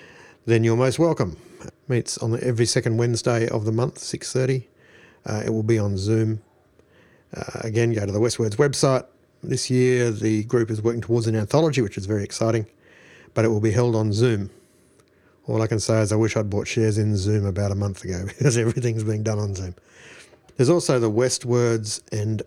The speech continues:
Western Sydney University Writers in Residence program. Now, these applications close at the end of April.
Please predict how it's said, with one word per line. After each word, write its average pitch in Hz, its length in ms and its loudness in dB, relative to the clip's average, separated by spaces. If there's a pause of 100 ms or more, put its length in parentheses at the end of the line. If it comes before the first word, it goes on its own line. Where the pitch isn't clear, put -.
Western 120 280 -2
Sydney 113 240 -2
University 113 500 0
Writers 110 320 2
in 101 100 -2
Residence 123 380 2
program. 98 500 0
Now, 104 140 2
these 110 180 4
applications 120 680 0
close 113 420 0
at 120 60 -6
the 113 120 -2
end 110 140 0
of 98 80 -2
April. 113 460 -2